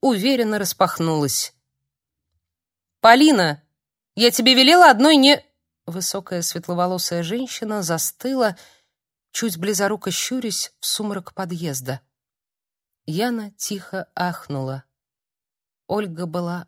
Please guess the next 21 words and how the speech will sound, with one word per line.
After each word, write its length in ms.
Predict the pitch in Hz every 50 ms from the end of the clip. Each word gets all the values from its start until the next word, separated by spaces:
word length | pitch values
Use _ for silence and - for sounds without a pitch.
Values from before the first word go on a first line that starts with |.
| _
ошеломительно 1400 | _ - 208 226 208 - - - 196 214 208 202 185 180 180 180 165 151 160 170 170 - - 151 151 147 147 143
красива. 720 | - - - 135 127 - - - - 143 135 135 143 139 - _ _ _ _ _ _ _ _ _ _ _
В 120 | - 151
затрапезных 840 | 143 139 160 - 180 180 175 - - 233 220 185 196 190 175 -
трениках 680 | _ _ 185 196 240 233 214 196 180 - 170 165 - -
и 60 | 143
футболке 800 | 143 - - 139 120 113 135 175 202 190 175 - 165 160 147 143
со 160 | - - 160
свисающей 680 | 156 - 156 156 - - 196 202 190 180 - - - 170
паклей 460 | - _ - 190 - - 147 135 131
чёлкой, 640 | 113 - - - 160 202 202 175 - - 160 160 - - - - - - - _ _
с 120 | _ - -
тёмными 400 | - 269 269 254 247 240 233 226
кругами 600 | 226 - 220 233 202 170 165 196 240 247 214 208
под 180 | 196 175 196 175
глазами 500 | 175 185 190 185 180 185 196 185 185 170
и 40 | 160
усталой 580 | 151 151 - - - - 214 220 214 202 180
складкой 640 | 170 - - - 185 185 185 180 _ - 165 156 -
у 180 | - 139 143
губ. 400 | 139 143 131 151 180 180 _ _